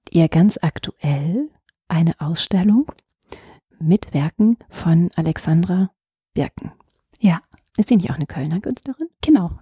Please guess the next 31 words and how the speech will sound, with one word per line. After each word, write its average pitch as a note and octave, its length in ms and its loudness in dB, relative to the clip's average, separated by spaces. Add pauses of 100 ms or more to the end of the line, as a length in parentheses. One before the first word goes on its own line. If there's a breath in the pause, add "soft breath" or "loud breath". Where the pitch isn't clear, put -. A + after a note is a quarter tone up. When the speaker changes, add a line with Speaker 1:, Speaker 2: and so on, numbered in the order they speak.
(300)
Speaker 2:
Alexandra G#3+ 500 0
Birken G#3+ 540 0
wohnt G3+ 360 0
mittlerweile F3 500 0
in F3+ 100 -2
Berlin G3 480 2
und G#3 440 -4
ist - 140 -8
auch F3+ 140 -6
Professorin F#3+ 680 -4
hier F#3+ 220 -2
in E3+ 140 2
München A#3 420 2
an G3 120 0
der A3 160 -2
Akademie, A3 640 2
aber F#3 260 -2
kommt - 240 -2
ursprünglich F3+ 540 -4
aus - 160 -4
Köln F3 340 2
und F3 160 -6
hat F#3 100 -4
auch - 200 -8
lange F3 260 2
dort E3+ 380 -4
gearbeitet F#3+ 640 -2
und F#3 100 -6
dort F3+ 220 -6
gelebt. E3+ 480 -6
Und F#3 560 -2